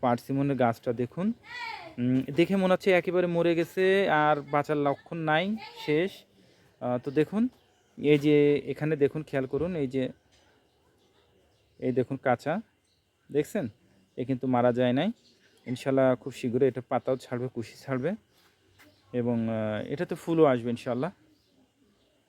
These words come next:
কারণ এই জাতটাতে ফুল আসে, কিন্তু পরিচর্যা ভালো পাইলে ফল দাঁড়ায়,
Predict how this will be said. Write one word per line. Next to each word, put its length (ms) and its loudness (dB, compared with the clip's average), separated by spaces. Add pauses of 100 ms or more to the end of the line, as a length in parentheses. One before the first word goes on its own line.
(240)
কারণ 240 -2
এই 120 -4
জাতটাতে 440 -4
ফুল 300 -2
আসে, 240 -2
কিন্তু 460 -4 (540)
পরিচর্যা 460 0
ভালো 240 -2
পাইলে 240 -6
ফল 320 -4
দাঁড়ায়, 320 0